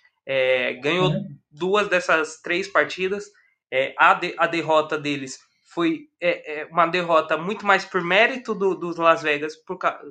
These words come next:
Speaker 1: por de-, é, do que por de-, demérito do, do Chiefs. Então, pra mim, é o melhor time da liga.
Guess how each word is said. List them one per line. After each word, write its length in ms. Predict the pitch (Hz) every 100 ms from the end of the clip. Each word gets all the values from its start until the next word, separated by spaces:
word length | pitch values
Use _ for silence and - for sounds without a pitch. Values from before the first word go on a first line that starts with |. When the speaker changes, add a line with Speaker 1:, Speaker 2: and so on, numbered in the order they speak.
| -
Speaker 1:
por 140 | 175
de-, 220 | 165 170 143
é, 420 | 151 143 131 131
do 140 | 147
que 120 | 160
por 160 | 165 160
de-, 380 | 156 165 156 143
demérito 500 | 151 151 147 147 143
do, 240 | 143 143
do 160 | 139 139 -
Chiefs. 340 | 214 220 - - _ _ _ _
Então, 160 | - 226
pra 140 | 240
mim, 160 | 220 220
é 60 | 233
o 60 |
melhor 280 | 220 208 196
time 220 | 202 180
da 80 | 170
liga. 440 | 165 185 208 220